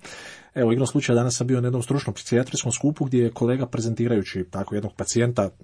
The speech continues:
ostalim kolegama koji su slušali, spomenuo, dakle, pacijent je iz jednog malog mjesta u dalmatinskom zaleđu i razvio je određene psihijatrijske simptome i otac ga je doveo čak u Zagreb na pregled želeći izbjeći stigmatizaciju u lokalnoj sredini.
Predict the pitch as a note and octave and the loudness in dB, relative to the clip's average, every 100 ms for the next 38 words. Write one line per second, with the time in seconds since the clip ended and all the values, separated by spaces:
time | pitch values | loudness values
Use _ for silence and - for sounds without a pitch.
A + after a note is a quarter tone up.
0 | D#3+ - - B2+ - A#2 C3 A2+ A#2+ A2 | -20 -20 -20 -10 -4 0 2 2 2 4
1 | B2+ A#2 G#2+ A#2 G#2+ - D#3+ F3+ F3+ D#3+ | 4 2 0 -2 -2 0 0 4 4 4
2 | - - - - _ - C#3+ C#3+ D3+ C3 | 2 -6 -20 -20 _ -4 0 4 4 4
3 | A#2 B2 A#2 G#2 B2 A#2 A#2 G#2 G#2+ G#2 | 0 -2 -6 -4 -2 0 2 4 2 0
4 | G2 F#2+ A2+ B2+ A#2 A#2+ A#2 A2+ A2 A2 | -2 -2 -2 -2 0 -2 -2 -4 -2 -2
5 | G#2+ G#2+ A2 - G2+ B2+ D3+ D#3 C3 C#3 | -2 -4 -6 -6 -4 0 0 0 2 2
6 | C3 B2 A#2 G#2+ A2 A2 G#2+ G#2+ G2 G2+ | 4 6 4 2 0 0 2 2 0 -2
7 | G2+ G2 G2 - - A#2 B2 G#2+ - A#2 | -2 -4 -8 -8 -8 -8 -8 -8 -8 -4
8 | D3 F#3+ F#3+ - - _ B2 B2+ D3+ D3+ | 0 2 0 -4 -20 _ -2 -2 0 -2
9 | C3+ A#2 B2 C#3+ D3 A#2 - C3+ - D3 | 0 0 2 2 2 0 -2 -6 -6 -8
10 | - A#2+ D3+ E3+ D#3 B2 - C3+ D3+ C#3+ | -2 0 2 0 -2 -4 0 2 2 -2
11 | D3+ - A#2 B2 C3 A#2+ A#2 A#2 A#2 - | -6 -12 -6 -2 -2 -2 -4 -2 -4 -4
12 | G#2+ G#2 - - G#2+ G2+ A2 G#2 A2 A#2+ | -6 -6 -10 -12 -10 -8 -8 -6 -6 -6
13 | - G#2+ A2 - A2 G2+ - G#2 G2+ F#2+ | -6 -6 -6 -6 -8 -8 -8 -6 -6 -8